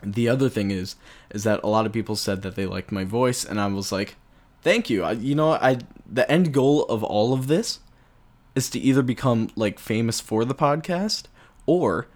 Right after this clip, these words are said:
to become a radio star. I would love to do radio someday. If I, if I didn't have to worry about money, I would absolutely, like, pursue doing radio. But as it stands, computer science,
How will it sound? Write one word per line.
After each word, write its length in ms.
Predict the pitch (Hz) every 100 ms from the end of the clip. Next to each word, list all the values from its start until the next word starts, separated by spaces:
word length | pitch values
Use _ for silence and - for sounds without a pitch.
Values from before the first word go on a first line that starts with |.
| _ -
to 100 | 127
become 320 | 120 - 110
a 60 | 101
radio 400 | 104 120 107 71
star. 400 | - - - - -
I 60 | 123
would 140 | 120
love 400 | 120 120 117 107
to 100 | -
do 160 | 104 101
radio 360 | 90 92 - 101
someday. 540 | - 98 - - - - - - -
If 140 | - 127
I, 420 | 123 147 180 190 -
if 160 | 123
I 120 | 117 151
didn't 180 | 170
have 160 | 170 156
to 80 | 151
worry 260 | 135 139
about 240 | 123 101 -
money, 400 | 104 147 165 170 _ - _ _ _ - _
I 60 | 120
would 140 | 117 -
absolutely, 720 | 120 127 - 139 127 95 120
like, 300 | 107 92 - - _ _ -
pursue 800 | - 123 - - 117 113 113 131 -
doing 540 | 113 113 107 104 104 -
radio. 520 | 104 101 95 - 65 -
But 160 | - -
as 220 | 143 139
it 100 | -
stands, 520 | - 120 117 120 - - - -
computer 380 | 120 120 120 120
science, 440 | 117 110 110 -